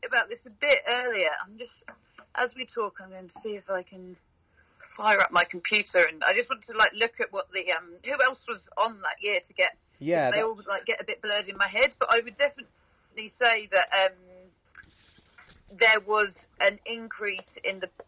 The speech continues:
Speaker 1: in the last sort of two or three years of the festival where we were getting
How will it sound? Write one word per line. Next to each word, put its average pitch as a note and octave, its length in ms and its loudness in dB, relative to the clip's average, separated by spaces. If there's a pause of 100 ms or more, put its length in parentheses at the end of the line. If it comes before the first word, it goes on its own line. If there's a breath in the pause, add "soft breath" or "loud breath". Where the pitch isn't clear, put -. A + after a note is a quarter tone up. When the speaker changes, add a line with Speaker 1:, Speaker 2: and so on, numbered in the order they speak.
Speaker 1:
in G#3 140 -6
the G3 80 -2
last G3+ 420 2
sort - 100 -12
of F3+ 80 -18 (140)
two A3 100 -8
or G3 120 -12 (100)
three A3 180 -4
years F3+ 280 -4
of F3 120 -16
the E3 60 -16
festival F3+ 340 -2
where F3+ 180 0
we F3+ 120 -8
were F3+ 120 -8
getting F3+ 260 -6